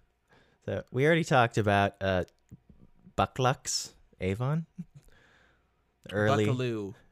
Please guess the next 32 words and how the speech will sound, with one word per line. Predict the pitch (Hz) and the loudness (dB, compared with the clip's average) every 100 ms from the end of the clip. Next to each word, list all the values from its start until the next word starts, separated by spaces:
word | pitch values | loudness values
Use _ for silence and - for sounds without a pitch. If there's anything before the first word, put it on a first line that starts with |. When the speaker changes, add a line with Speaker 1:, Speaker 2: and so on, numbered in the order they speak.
| - | -4
Speaker 1:
Buckaloo. | 117 113 107 104 113 143 139 - 214 240 | -2 0 2 2 2 0 -4 -8 -6 -6
<laughs> | 214 - - - | -6 -8 -10 -2
Buckluck | 135 - 117 127 | 0 0 -2 -2
was | 117 104 | -4 -2
what | 101 | 0
I | 101 | 2
made | 92 87 | 0 -2
up. | 107 | -2
Speaker 2:
Buckaloo. | 98 90 113 113 - 123 - 139 - | -4 -8 -8 -10 -10 -10 -10 -8 -2
<laughs> | 175 | 0
Speaker 1:
It | 127 | 2
was | 127 123 | 2 2
a | |
fun | 196 135 107 | 0 0 2
one. | 90 87 95 135 - - - - 135 | 0 -2 -6 -8 -12 -12 -12 -12 -8
The | 123 104 | -4 -2
other | 90 | -2
one. | 85 113 - - _ - - _ _ _ _ _ _ | -4 -6 -8 -16 _ -18 -18 _ _ _ _ _ _
He | 127 | -6
was | 107 | 0
the | 113 | 4
early | 117 107 | 4 4
Labrador | 104 98 98 98 98 98 | 4 2 2 2 2 2
that | 95 | 0
was | 92 | -2
the | 98 | -4
father | - 90 87 90 | -2 -2 0 -2
of | 95 | -2
all | 87 | -4
chocolate | - 92 - 104 | -4 -4 -4 -6
labs. | 92 87 117 | -4 -4 -4
Speaker 2:
Yes. | 110 67 - - | -6 -6 -12 -18